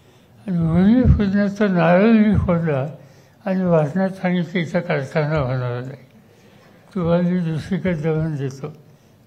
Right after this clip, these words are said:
आणि पंचवीस वर्षावर तिथं जमीन दिली आणि आयटी सेक्टर त्या ठिकाणी करायचा, हिंदवी करायचा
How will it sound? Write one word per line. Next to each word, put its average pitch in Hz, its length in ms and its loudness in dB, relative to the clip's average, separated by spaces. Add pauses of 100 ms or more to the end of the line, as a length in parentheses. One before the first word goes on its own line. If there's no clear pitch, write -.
(120)
आणि 170 300 0
पंचवीस 175 440 0
वर्षावर 175 320 2
तिथं 175 380 -6
जमीन 160 440 0
दिली 147 500 -6 (440)
आणि 175 240 0
आयटी 170 480 -2
सेक्टर 175 460 -2
त्या 165 160 0
ठिकाणी 151 480 0
करायचा, 143 480 -4 (720)
हिंदवी 190 500 2
करायचा 165 640 0